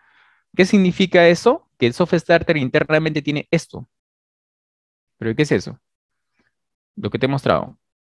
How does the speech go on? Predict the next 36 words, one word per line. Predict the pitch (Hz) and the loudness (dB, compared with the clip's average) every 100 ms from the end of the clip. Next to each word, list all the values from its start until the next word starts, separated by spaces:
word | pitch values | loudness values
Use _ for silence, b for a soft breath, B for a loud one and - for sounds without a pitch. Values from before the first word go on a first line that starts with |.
| _ _ | _ _
Por | 117 | -8
ejemplo, | 113 | -6
aquí, | 110 147 147 _ _ _ _ | -4 -6 -8 _ _ _ _
línea | 113 127 127 | -4 0 2
de | |
alimentación | 120 107 98 127 113 | 2 2 0 -2 0
L | 107 | 2
uno, | 131 175 175 170 165 - _ _ | 2 0 -2 -4 -6 -12 _ _
L | 208 208 | 0 4
dos | 117 123 131 - | 4 2 -2 -6
y | 95 | -2
L | 98 | -2
tres, | 90 82 | -2 -6
¿no? | 113 - | -6 -6
Alimentación | 110 113 110 107 151 | -2 0 0 0 0
trifásica | 139 113 131 - 127 | 0 2 2 0 -4
hacia | 127 - | -4 -6
el | |
soft | - - | -8 -8
starter. | 113 127 123 156 214 _ _ b b b b _ | -2 -2 0 -4 -4 _ _ b b b b _
Internamente | 123 139 143 143 143 131 | 0 0 2 0 0 -2
tiene, | 135 139 - _ _ - | -4 -4 -6 _ _ -6
por | 107 | 0
cada | 143 139 | 2 4
línea, | 143 139 135 208 - _ _ _ | 2 0 -2 -4 -10 _ _ _
esto, | 151 - - - _ _ _ _ - | -2 -2 -10 -14 _ _ _ _ -8
los | 107 110 - | -6 -6 -2
S | 147 147 151 | 0 0 0
C | - 147 139 | 0 2 2
Rs | 156 156 _ | 0 -4 _
en | 110 | -2
antiparalelo. | 101 110 - 92 104 87 117 _ _ _ _ _ _ _ _ _ _ _ | -2 -2 0 0 0 -4 -12 _ _ _ _ _ _ _ _ _ _ _
En | 117 | -4
la | 90 | -2
línea | 92 101 101 | 0 0 0
uno, | 139 151 143 175 | 0 -2 -4 -8